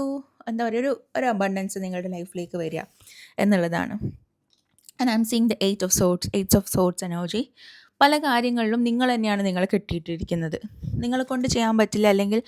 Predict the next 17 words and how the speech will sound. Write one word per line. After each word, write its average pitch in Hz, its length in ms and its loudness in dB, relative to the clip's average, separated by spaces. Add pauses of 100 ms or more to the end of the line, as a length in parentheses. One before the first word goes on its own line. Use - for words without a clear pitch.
(280)
നിങ്ങൾക്ക് 226 340 0
അതിനുള്ള 214 280 4
ഓപ്പർച്യൂണിറ്റി 208 540 0
ഇല്ല 202 260 0
എന്ന് 220 140 0
പറഞ്ഞിട്ട് 208 300 0
നിങ്ങൾ 226 240 2
തന്നെ 233 240 4
നിൽക്കുകയാണ്. 185 540 -2 (400)
പക്ഷെ 208 220 2
നിങ്ങൾക്ക് 262 360 2
ആ 233 120 10 (180)
ഒരു 247 140 6 (340)
കെട്ട് 226 200 2
പൊട്ടിച്ച് 226 460 2
നിങ്ങൾക്ക് 208 340 -2
പു-, - 140 -4